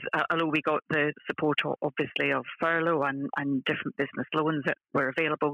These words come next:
to all businesses, uh, the, the events industry itself, uh, wasn't particularly mentioned, or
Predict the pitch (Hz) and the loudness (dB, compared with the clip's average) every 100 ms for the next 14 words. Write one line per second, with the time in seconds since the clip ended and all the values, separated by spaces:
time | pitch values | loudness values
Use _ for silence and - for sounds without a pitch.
0 | 147 160 143 143 - - 170 156 135 - | 0 0 2 0 -2 0 0 0 -2 -2
1 | 127 - 175 - - - - - - - | -2 -2 -2 -6 -14 -14 -12 -12 -14 -6
2 | 165 160 165 185 - 185 208 220 - 180 | -2 -2 0 0 0 2 4 2 0 -2
3 | 165 147 - 160 147 - - 190 143 - | 0 -2 0 0 0 -2 -2 -2 0 -4
4 | - - - 143 - 160 170 127 - - | -8 -8 -4 -4 0 0 0 -2 -4 -4
5 | - 156 - - 139 147 143 143 - 160 | -2 -2 -2 -2 0 0 0 -4 -2 -2
6 | 160 - - - - - - - - - | 0 0 0 -4 -8 -10 -10 -12 -14 -8
7 | - 156 156 156 | -2 2 4 2